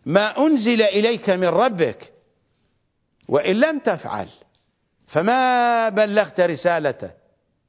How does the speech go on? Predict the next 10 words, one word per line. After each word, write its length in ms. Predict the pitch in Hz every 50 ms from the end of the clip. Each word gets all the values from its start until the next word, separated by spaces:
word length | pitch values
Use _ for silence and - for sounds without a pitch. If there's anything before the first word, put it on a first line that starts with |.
| _ _ _ _ _ _ _ _
والله 760 | 127 151 180 190 202 240 269 262 233 233 220 214 196 202 - - - - _ _ _ _ _ _ _ _ _ _ -
يعصمك 720 | 139 190 208 151 - 135 - - 285 302 285 262 214 - 202
من 240 | 175 165 156 147
الناس 760 | 151 139 135 143 175 233 254 233 175 127 - - - - - _ _ _ _ _ _ _ _ _ _ _ _ _ _ _ _ _ _ _ _ _ -
إن 140 | 143 156 165
الله 600 | 165 170 208 254 247 214 214 214 208 190 175 147 - - - -
لا 580 | - 139 190 247 269 269 254 233 220 214 190 175
يهدي 480 | 185 214 220 175 160 156 147 139 156 160
القوم 520 | 151 123 - - 165 180 180 170 165 156
الكافرين". 880 | 147 131 117 - - 147 131 117 - 143 147 147 185 180 139 101 -